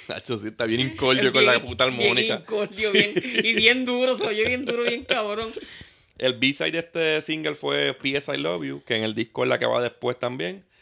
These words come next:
Speaker 1: Eh, a mí también me gusta más el B-side de aquí que la, que la, el single regular.
Speaker 2: Cabrón, y eso, y ese, y salió,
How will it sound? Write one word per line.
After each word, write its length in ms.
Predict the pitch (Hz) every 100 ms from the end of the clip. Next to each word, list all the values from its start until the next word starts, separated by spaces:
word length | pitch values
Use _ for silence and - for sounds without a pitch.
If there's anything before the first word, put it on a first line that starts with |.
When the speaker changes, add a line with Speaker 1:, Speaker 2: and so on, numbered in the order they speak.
| _ _ - - _ -
Speaker 1:
Eh, 580 | 120 117 113 110 104 110 _ _ _ -
a 40 |
mí 100 | 107
también 180 | 120 131
me 60 | 127
gusta 220 | 135 120
más 180 | 120 101
el 60 | 123
B-side 360 | 131 123 120
de 80 | 123
aquí 220 | 117 143
que 100 | 131
la, 260 | 120 117 110
que 160 | -
la, 420 | 113 117 113 110 104
el 140 | - 110
single 340 | 123 123 127
regular. 420 | 120 120 131 165
Speaker 2:
Cabrón, 280 | 170 165 196
y 40 | 202
eso, 180 | 185 208
y 100 | 185
ese, 220 | 170 196
y 120 | 175
salió, 720 | 160 156 156 170 220 240 -